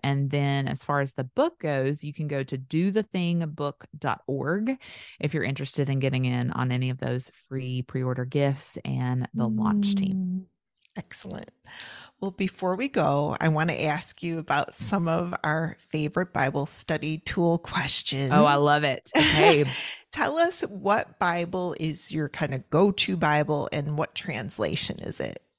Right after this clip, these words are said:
Speaker 1: Okay. I, it's actually right here. So I'm gonna grab it and show you. It is an E S V Bible.
Speaker 2: <gasps>
Speaker 1: That is what my husband preaches from. And so it just seems
Speaker 2: Mm-hmm.
Speaker 1: easiest to have that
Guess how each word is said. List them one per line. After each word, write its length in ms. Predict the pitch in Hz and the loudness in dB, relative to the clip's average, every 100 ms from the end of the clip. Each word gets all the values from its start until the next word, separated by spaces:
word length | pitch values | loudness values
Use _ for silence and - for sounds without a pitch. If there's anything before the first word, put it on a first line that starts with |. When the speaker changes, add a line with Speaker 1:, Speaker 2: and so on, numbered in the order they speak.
| _ _ | _ _
Speaker 1:
Okay. 440 | 143 - 147 131 - - | -6 0 2 2 0 0
I, 460 | 143 143 160 170 - - | 2 4 4 0 -4 -8
it's 200 | 156 - | -8 0
actually 640 | 151 160 - 190 160 131 _ 139 131 | 0 2 2 2 2 0 _ -20 -20
right 640 | 131 143 147 185 220 - - - | -2 2 4 2 0 -6 -20 -20
here. 580 | - 131 104 110 220 - _ _ _ _ | -12 -8 -4 -2 -2 -4 _ _ _ _
So 100 | 151 | -4
I'm 160 | 135 147 | 0 0
gonna 160 | 156 | 0
grab 220 | 175 135 | 2 2
it 120 | 139 - | 2 -2
and 140 | 156 | -4
show 140 | - 147 | 0 0
you. 400 | 139 110 127 170 - _ _ _ | 0 -2 -2 -4 -12 _ _ _
It 220 | 170 170 | 0 4
is 260 | 156 156 | 4 4
an 180 | 160 147 | 0 -4
E 140 | 147 151 | -2 0
S 220 | 165 - | 0 -2
V 160 | 151 | -6
Bible. 500 | 135 117 110 113 139 180 | -2 -2 -2 -2 0 -2
Speaker 2:
<gasps> 40 | - - - _ _ _ _ _ _ | -4 -8 -14 _ _ _ _ _ _
Speaker 1:
That 240 | 170 170 | -2 0
is 160 | 180 170 | 2 2
what 200 | 170 156 | 2 2
my 80 | 147 | 0
husband 320 | 156 156 151 | -2 -4 -6
preaches 340 | 156 151 233 | -6 -4 -4
from. 360 | - 233 240 285 | 0 2 4 2
And 240 | 247 165 | 0 -2
so 160 | 170 170 | 2 2
it 80 | 139 | 2
just 260 | - 180 - | 0 -8 2
seems 320 | 175 180 156 | 6 6 6
Speaker 2:
Mm-hmm. 120 | 175 | 2
Speaker 1:
easiest 640 | 156 160 165 170 170 - | 2 2 2 2 2 -2
to 100 | - | -4
have 280 | 165 160 160 | 0 2 2
that 280 | 156 151 - | 4 2 2